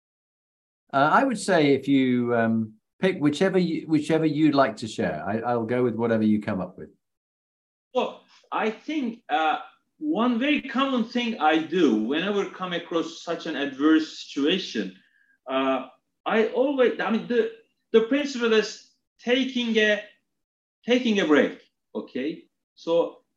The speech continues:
Speaker 2: this could also be, uh, interpreted as being a procrastinator, but, uh, you know,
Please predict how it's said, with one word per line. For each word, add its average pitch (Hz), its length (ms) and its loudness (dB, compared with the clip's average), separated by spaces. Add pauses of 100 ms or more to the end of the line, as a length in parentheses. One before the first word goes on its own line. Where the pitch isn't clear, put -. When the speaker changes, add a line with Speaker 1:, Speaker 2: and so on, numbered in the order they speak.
Speaker 2:
this 311 260 4
could 277 200 0
also 226 500 4
be, 202 360 -4 (380)
uh, 147 260 2
interpreted 208 640 2
as 180 360 4 (240)
being 190 360 2
a 180 260 2 (500)
procrastinator, 214 1160 2 (420)
but, 156 320 4 (540)
uh, 156 420 2 (240)
you 156 80 -8
know, 170 340 -2